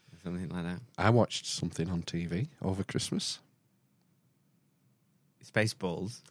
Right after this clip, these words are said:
Speaker 2: Well, yeah, I watched that, but I mean, I watched something I hadn't seen before
Speaker 1: Uh, was
Speaker 2: by
Speaker 1: it,
Speaker 2: accident.
Speaker 1: was it Tabby McTat?
Speaker 2: No.
Speaker 1: Go on then.
Speaker 2: Uh, Poirot.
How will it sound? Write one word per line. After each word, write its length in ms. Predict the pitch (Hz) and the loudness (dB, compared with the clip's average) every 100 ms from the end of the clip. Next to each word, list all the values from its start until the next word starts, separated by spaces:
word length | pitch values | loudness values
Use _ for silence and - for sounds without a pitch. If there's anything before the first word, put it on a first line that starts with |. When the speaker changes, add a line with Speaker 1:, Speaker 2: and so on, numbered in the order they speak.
| _ | _
Speaker 2:
Well, 200 | 120 113 | 8 10
yeah, 260 | 117 131 98 | 10 10 10
I 20 | |
watched 380 | 104 101 - - | 10 8 8 8
that, 320 | 101 82 76 | 8 8 4
but 100 | 90 | 4
I 60 | 87 | 6
mean, 160 | 95 | 8
I 40 | 92 | 8
watched 280 | 98 - - | 8 6 4
something 260 | 98 98 | 4 4
I 60 | 87 | 4
hadn't 240 | 92 95 | 4 4
seen 220 | - 95 95 | 2 2 2
before 340 | 90 82 73 - _ _ _ _ - - - | 0 -2 -4 -6 _ _ _ _ -20 -20 -10
Speaker 1:
Uh, 220 | 80 82 82 | -6 -6 -4
was 140 | 95 | 0
Speaker 2:
by 80 | 98 | 4
Speaker 1:
it, 40 | |
Speaker 2:
accident. 560 | 90 92 - 82 82 - _ _ _ - | 6 4 2 0 -4 -8 _ _ _ -8
Speaker 1:
was 160 | 101 113 | -4 -4
it 100 | - | -2
Tabby 240 | 123 107 | 0 2
McTat? 640 | 104 104 - 98 82 - - _ _ _ - | 2 0 0 0 0 -6 -20 _ _ _ -2
Speaker 2:
No. 520 | 92 90 87 87 85 - - - - - | 2 6 6 4 2 -4 -16 -20 -12 -6
Speaker 1:
Go 60 | |
on 40 | 101 | -4
then. 200 | 95 117 - _ _ | -4 -6 -12 _ _
Speaker 2:
Uh, 180 | 87 87 - | 0 0 0
Poirot. 560 | - 101 92 95 92 | -2 0 2 2 0